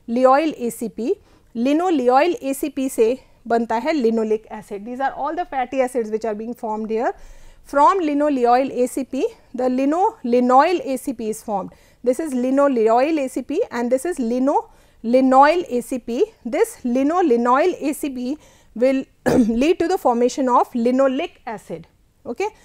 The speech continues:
this is lino-, linoleic acid, this will, this is lino-, lin-, linolenic acid। Okay, So, this lino-, uh, linolenoyl A C P will further form arachidonyl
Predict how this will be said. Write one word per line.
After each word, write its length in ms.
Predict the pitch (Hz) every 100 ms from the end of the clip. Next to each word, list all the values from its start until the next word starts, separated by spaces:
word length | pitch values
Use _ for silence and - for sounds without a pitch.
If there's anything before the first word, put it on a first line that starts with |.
| _ _ -
this 200 | 277 320
is 140 | 330
lino-, 420 | 254 254 277 302 294
linoleic 680 | 220 220 254 277 277 302 -
acid, 380 | 247 262 349 269
this 140 | 254
will, 200 | 302 269 -
this 220 | 220 262
is 220 | 294 403
lino-, 420 | 285 240 254 277 359
lin-, 280 | 269 247 247 _ _ -
linolenic 800 | 226 247 277 311 254 254 311 -
acid। 400 | 233 214 247 185 - _ _ -
Okay, 320 | 233 349 370 _ _ _ _ _
So, 140 | -
this 320 | 269 330 480 -
lino-, 400 | 262 277 330 311
uh, 460 | 247 240 233 226
linolenoyl 880 | 233 240 294 370 320 247 240 277 359
A 140 | - 269
C 180 | - 277
P 260 | - 277 - _ _ -
will 180 | 247 269
further 420 | - 277 285 392
form 340 | - 247 269 339
arachidonyl 880 | 240 240 254 320 262 233 233 233 262